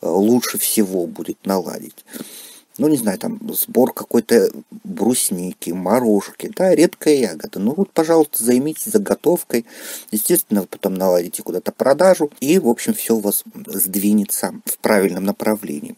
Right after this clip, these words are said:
Вот мы с вами немножко поговорили о том, э, что капитал — это у нас средства производства, да, здания, оборудование, машины.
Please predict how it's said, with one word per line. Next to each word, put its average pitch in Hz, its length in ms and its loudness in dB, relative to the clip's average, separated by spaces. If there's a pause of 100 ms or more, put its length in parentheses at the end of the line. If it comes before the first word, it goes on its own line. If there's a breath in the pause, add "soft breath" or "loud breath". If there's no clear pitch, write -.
Вот 151 140 -2
мы 170 60 2
с - 80 0
вами 165 200 2
немножко 160 460 0
поговорили 143 520 4
о 123 140 4
том, 123 400 0
э, 117 140 4
что 117 280 0
капитал — 196 540 2
это - 120 2
у 113 40 0
нас 123 140 0
средства 147 380 0
производства, 131 720 2
да, 160 140 2
здания, 160 540 2
оборудование, 120 640 -2
машины. 127 480 -6